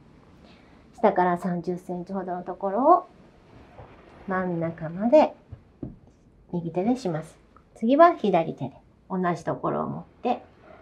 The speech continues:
柱のところに手がトンとつくところまで締めます。最後は取っ手で締めます。これが開け方と締め方です。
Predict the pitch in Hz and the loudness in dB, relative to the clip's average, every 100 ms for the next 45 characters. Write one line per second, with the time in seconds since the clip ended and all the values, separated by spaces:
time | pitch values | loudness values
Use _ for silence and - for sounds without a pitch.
0 | - - - 226 - 208 190 190 185 180 | -20 -20 -8 -6 -2 0 0 -2 -4 -2
1 | 170 170 175 190 175 180 294 320 311 262 | -2 -2 -4 -4 -6 -6 -6 -6 -4 -6
2 | - 233 233 220 233 226 226 262 247 - | -8 -12 -10 -8 -6 -6 -8 -4 -4 -4
3 | - - 175 160 156 - _ _ _ _ | -12 -12 -10 -8 -10 -14 _ _ _ _
4 | _ _ _ 202 196 180 247 294 - - | _ _ _ -4 -4 0 4 4 2 -6
5 | 180 175 - 160 170 240 240 - _ - | -14 -14 -14 -12 -6 -6 -6 -16 _ -20
6 | - 180 123 131 - - - - - - | -12 -10 -10 -14 -18 -20 -16 -10 -10 -12
7 | - - - - _ _ - - _ - | -18 -20 -20 -20 _ _ -20 -20 _ -20
8 | _ _ _ _ _ _ _ _ _ - | _ _ _ _ _ _ _ _ _ -8
9 | 262 240 214 208 202 180 180 - 302 302 | -4 -2 -2 -2 -4 -6 -8 -6 -4 0
10 | 233 208 185 180 151 151 175 190 - | 0 0 -4 -10 -12 -10 -8 -10 -14